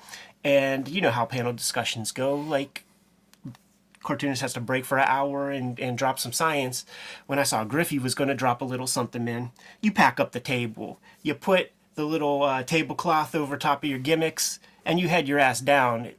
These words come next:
You shut your mouth, you open your ears, and you get educated by a veteran. Not everybody did that. So we will make a, we will make good on that right this minute and just go through that list. I think he has done some teaching, perhaps at S V A, I think, maybe.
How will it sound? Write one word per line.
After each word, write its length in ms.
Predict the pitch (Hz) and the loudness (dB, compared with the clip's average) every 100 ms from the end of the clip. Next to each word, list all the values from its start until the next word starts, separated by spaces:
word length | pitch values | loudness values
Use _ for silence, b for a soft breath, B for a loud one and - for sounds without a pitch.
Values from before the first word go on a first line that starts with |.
| - | -8
You 140 | 143 139 | -2 2
shut 260 | - 160 | 4 4
your 80 | 165 | 2
mouth, 420 | 165 135 135 139 | 2 4 2 0
you 120 | 160 151 | -4 -2
open 280 | 156 - 147 | 0 0 0
your 120 | 151 | 0
ears, 580 | 139 127 127 127 - - B B B - | 0 0 0 -2 -8 -12 B B B -2
and 160 | 147 | 0
you 60 | 147 | 2
get 220 | 156 147 | 4 6
educated 560 | 139 139 160 139 143 127 | 6 4 -2 -2 0 0
by 140 | 127 | 0
a 100 | 123 | 0
veteran. 600 | 127 135 123 123 131 127 _ - | 0 0 0 -2 -4 -10 _ -2
Not 120 | 135 | 2
everybody 380 | 135 127 127 123 | 2 2 0 2
did 240 | 120 135 | 0 0
that. 260 | 117 - - _ _ - | 0 -2 -4 _ _ -6
So 460 | - 131 127 - - - | -2 0 0 -4 -12 -6
we 220 | 147 151 | 0 2
will 140 | 139 | 4
make 260 | 139 143 143 | 4 4 4
a, 280 | 127 120 117 B B B B B - | 4 2 -2 B B B B B -2
we 100 | 135 | 4
will 140 | 139 | 6
make 220 | 143 123 | 6 4
good 140 | 151 147 | 4 4
on 140 | 135 | 4
that 300 | 131 - - _ _ _ _ | 4 2 -2 _ _ _ _
right 320 | 120 143 139 - | 2 4 4 -4
this 240 | - 127 - | -8 -6 -2
minute 380 | 127 123 123 - - | 0 0 -4 -6 -2
and 100 | 147 | 0
just 160 | 135 143 | 0 2
go 140 | 143 | 2
through 180 | 170 147 | 4 4
that 180 | 156 160 | 4 4
list. 220 | 160 - | 2 2
I 80 | 127 | 2
think 220 | 170 147 | 0 0
he 100 | 143 | 2
has 280 | 131 143 135 | 6 6 4
done 160 | 147 | 0
some 160 | 139 131 | 0 -2
teaching, 360 | 143 127 139 | -2 0 0
perhaps 380 | 127 120 127 127 | 0 0 2 0
at 100 | 131 | 0
S 180 | 127 123 | 0 -2
V 220 | 117 113 | -4 -4
A, 240 | 127 135 131 | -2 -2 -2
I 60 | |
think, 360 | 151 180 170 - | -4 -6 -6 -4
maybe. 440 | 170 175 175 175 | -4 -4 -8 -10